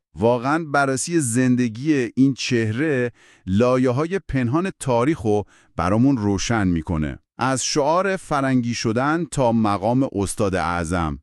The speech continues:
خب، به پایان این بررسی عمیق رسیدیم،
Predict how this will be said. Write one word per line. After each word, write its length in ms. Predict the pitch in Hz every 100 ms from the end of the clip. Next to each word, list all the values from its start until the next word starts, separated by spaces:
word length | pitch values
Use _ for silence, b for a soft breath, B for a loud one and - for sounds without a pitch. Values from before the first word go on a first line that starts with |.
| _
خب، 240 | - 196 - _ _
به 120 | -
پایان 500 | - 135 135 143 165
این 240 | 151 139 123
بررسی 520 | 113 107 104 - 127
عمیق 480 | - 101 104 120 101
رسیدیم، 500 | 95 - 95 87